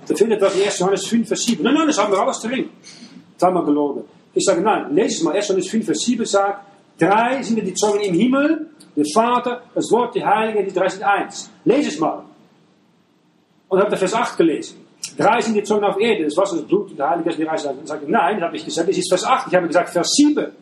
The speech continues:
dreimal.“ „Oh, ich habe nicht gut verstanden.“ Sieh? So wie eine Schlange. Direkt. Und dann kann man sagen, das ist Dreieinigkeit, das ist ihre Lehre. Jesus ist nicht das ewige Wort. Gott das ewige Wort.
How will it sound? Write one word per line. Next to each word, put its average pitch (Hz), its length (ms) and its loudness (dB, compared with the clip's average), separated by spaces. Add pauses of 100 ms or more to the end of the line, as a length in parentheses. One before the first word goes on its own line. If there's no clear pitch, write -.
(140)
dreimal.“ 175 600 2 (680)
„Oh, 269 140 4
ich 214 120 0
habe 165 100 -2
nicht 185 140 -4
gut 208 160 0
verstanden.“ 226 420 -2 (1800)
Sieh? - 320 0 (760)
So 240 220 0
wie 269 100 2
eine 220 100 0
Schlange. - 400 0 (520)
Direkt. 180 320 0 (180)
Und 220 120 -2
dann 254 80 -4
kann 190 80 0
man 170 80 0
sagen, 240 120 -6
das 202 100 -2
ist - 40 -4
Dreieinigkeit, 196 720 0
das 156 120 -4
ist - 140 -14
ihre 294 260 2
Lehre. 196 320 0
Jesus 175 240 0
ist 143 180 -10
nicht 302 420 2 (320)
das - 160 -8
ewige 180 360 2
Wort. 165 260 -2 (300)
Gott - 160 2
das 143 120 -4
ewige 131 240 -2
Wort. 110 220 -16